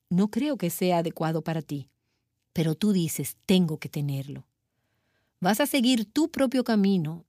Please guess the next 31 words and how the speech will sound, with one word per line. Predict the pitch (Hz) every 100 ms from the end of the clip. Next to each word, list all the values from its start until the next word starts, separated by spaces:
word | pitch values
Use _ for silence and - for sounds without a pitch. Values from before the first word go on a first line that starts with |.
| -
y | 156
años | 170 214 285
después | 277 262 - 185 165 147
vas | 165 -
a | 190
volver | 170 160 151 165 151
y | - 147
vas | 143
a | 175
decir, | 170 - - 165 139 - _ _ _ _ _ _ -
"Desearía | 170 - 170 156 175 214 208
haber | 190 175
escuchado | 160 - 175 - 165 156
el | 160
consejo | 160 143 - 151 170
piadoso". | 151 160 147 143 - - 147 _ _ _ _ _ _ _ -
Así | 185 233
que | 220
muchas | 190 196 330 320 285
de | 247
las | 226
decisiones | 214 196 185 - 208 185 -
que | 160
estás | - 185
tomando | - 220 208 202 165
en | 170 175
esta | 254 -
etapa | 269 220 196 170
de | 165
tu | 165 156
vida | 208 269 165 143